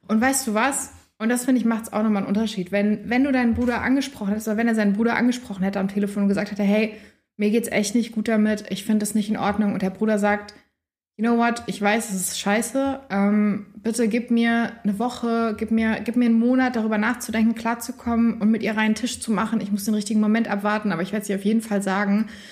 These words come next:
Wär ich als Geschwisterteil so gewesen, „Okay, weißt du was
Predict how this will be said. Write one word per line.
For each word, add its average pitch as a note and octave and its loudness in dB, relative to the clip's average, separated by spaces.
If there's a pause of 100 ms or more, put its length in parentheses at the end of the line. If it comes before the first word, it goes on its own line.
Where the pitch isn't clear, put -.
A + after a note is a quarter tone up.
(460)
Wär A3+ 0
ich B3+ -2
als C4+ 0
Geschwisterteil A3+ 0
so A3 2
gewesen, G#3 2
„Okay, G3+ -2
weißt A3+ -2
du G3 -2
was A3+ -2